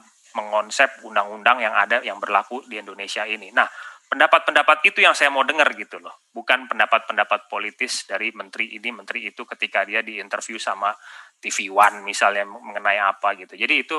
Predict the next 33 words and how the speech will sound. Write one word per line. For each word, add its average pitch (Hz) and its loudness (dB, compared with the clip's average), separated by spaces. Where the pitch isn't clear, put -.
harus, 98 2
harus, 95 -6
harus 101 0
apa, 135 4
konteksnya 127 4
harus 101 -2
benar - -14
gitu. - -20
Eh, 110 4
itu 151 4
aja 143 8
dari 131 6
saya. 120 6
Em, 104 4
terima 104 0
kasih 117 0
sekali 107 0
lagi. 123 4
Eh, 98 2
saya 101 -2
sa-, - -10
merasa 104 0
terhormat 104 2
dan 98 -4
senang, 123 2
dan 92 2
good 104 -6
luck 120 6
buat 98 -4
siapapun 101 -2
nanti 95 -10
yang 95 -2
menang. 131 4